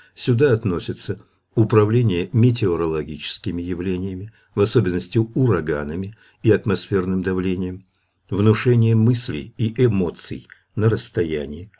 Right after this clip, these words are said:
с помощью электромагнетизма, то есть резонанса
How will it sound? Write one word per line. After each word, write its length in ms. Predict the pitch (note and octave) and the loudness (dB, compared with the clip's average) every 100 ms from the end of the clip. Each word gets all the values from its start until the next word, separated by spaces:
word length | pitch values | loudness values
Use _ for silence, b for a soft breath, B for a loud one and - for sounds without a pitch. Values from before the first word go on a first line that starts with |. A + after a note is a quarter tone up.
| _ | _
с 140 | - | -10
помощью 480 | - G2+ F#2+ - A#2 | 0 2 2 -2 -2
электромагнетизма, 1160 | A#2+ F2+ F2 - F2 F2+ F2+ F#2 G2 E2+ F#2 F#2 b b | 0 0 -2 -4 -6 -4 -6 -6 -8 -8 -8 -10 b b
то 100 | - | -2
есть 280 | F2 - - | -2 -4 -8
резонанса 880 | C#3 B2+ A#2+ F#2 D#2+ D#2+ D2 - G#2+ | 0 2 2 0 -4 -6 -8 -8 -8